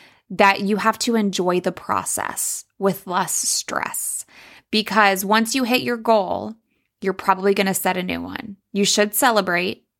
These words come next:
but most of us, we set a new one and we move on. So please remember to enjoy the process as we set these goals. Like, you've already done the fun part.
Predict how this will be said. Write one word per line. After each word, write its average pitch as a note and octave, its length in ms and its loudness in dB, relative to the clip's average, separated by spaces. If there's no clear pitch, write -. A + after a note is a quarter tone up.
but G3 300 2
most F3+ 320 0
of G3 100 2
us, F#3+ 480 2
we F#3+ 160 0
set G3 240 2
a F#3+ 40 -2
new F#3 160 2
one F3+ 140 4
and F3 140 -4
we E3+ 100 -4
move E3+ 200 -6
on. A#1+ 300 -2
So A3 240 4
please B3 540 2
remember G#3 460 2
to G#3 180 0
enjoy F3+ 340 0
the G3+ 100 2
process A3 800 0
as G3 300 4
we G#3 120 2
set G3 280 2
these F#3 200 0
goals. D#3 320 0
Like, - 160 0
you've A#3 100 -2
already D4 240 4
done E4 160 2
the D4 60 -2
fun A3 280 0
part. - 320 -10